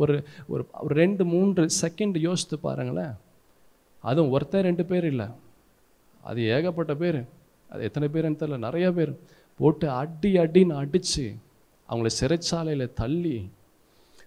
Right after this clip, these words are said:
தொழுமரத்துல கட்டுறாங்களாம், கையும் காலையும் கட்டுறாங்க.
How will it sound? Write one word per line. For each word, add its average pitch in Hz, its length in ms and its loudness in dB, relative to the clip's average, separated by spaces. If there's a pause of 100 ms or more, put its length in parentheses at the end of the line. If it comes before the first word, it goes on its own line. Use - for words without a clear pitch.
(140)
தொழுமரத்துல 160 760 6
கட்டுறாங்களாம், 127 600 -2
கையும் 165 440 0
காலையும் 151 520 0
கட்டுறாங்க. 131 440 0